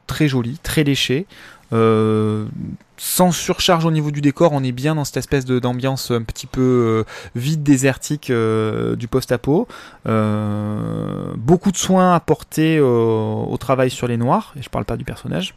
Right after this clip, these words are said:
haha. Euh, ça apporte beaucoup, beaucoup de puissance, beaucoup de relief à, à, à cet univers qui est, bon, euh,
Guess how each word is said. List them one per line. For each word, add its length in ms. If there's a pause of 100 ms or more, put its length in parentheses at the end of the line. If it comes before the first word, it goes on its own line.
haha. 300 (460)
Euh, 1600
ça 460
apporte 240
beaucoup, 400
beaucoup 220
de 40
puissance, 400
beaucoup 220
de 60
relief 420
à, 500 (380)
à, 380
à 60
cet 220
univers 460
qui 260
est, 400
bon, 200
euh, 340